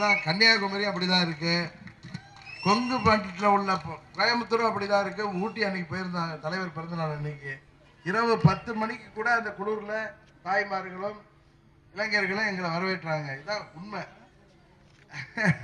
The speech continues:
நம்ம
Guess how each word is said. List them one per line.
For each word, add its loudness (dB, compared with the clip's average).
நம்ம 0